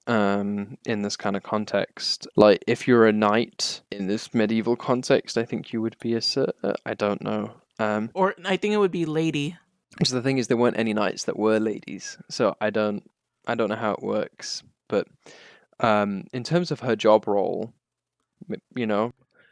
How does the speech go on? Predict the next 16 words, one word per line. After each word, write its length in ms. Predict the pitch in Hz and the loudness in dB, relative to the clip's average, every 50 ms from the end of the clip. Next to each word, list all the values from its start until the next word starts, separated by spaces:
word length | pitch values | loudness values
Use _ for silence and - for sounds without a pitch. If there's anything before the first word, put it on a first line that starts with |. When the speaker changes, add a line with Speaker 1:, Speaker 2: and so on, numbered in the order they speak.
| _ _ - | _ _ -4
Speaker 1:
um, 400 | - 110 110 107 107 104 107 107 - | -2 0 2 2 0 0 -2 -6 -10
I 80 | - | -6
think 220 | - - 190 175 - | -2 -2 -2 -2 0
Sir 260 | - - 156 139 131 | 0 2 4 4 4
is 100 | 131 123 | 2 2
supposed 380 | - - 127 - 131 117 110 - | 0 -4 0 2 2 2 2 0
to 60 | - | -4
be 100 | 110 107 | -6 -4
gender 300 | 98 117 113 107 104 107 | -2 -2 -4 -2 -4 -4
neutral 400 | 98 107 110 107 - - 104 104 | -6 -6 -8 -8 -8 -6 -4 -2
in 140 | 104 104 104 | -2 -2 -4
this 120 | 101 98 - | -6 -8 -8
kind 200 | - 110 104 98 | -8 -6 -6 -6
of 80 | 98 | -6
context. 540 | - 107 101 104 104 - 98 98 - - - | -6 -8 -8 -8 -8 -10 -10 -10 -10 -12 -10
I'm, 240 | 107 107 107 107 - | -10 -8 -8 -10 -14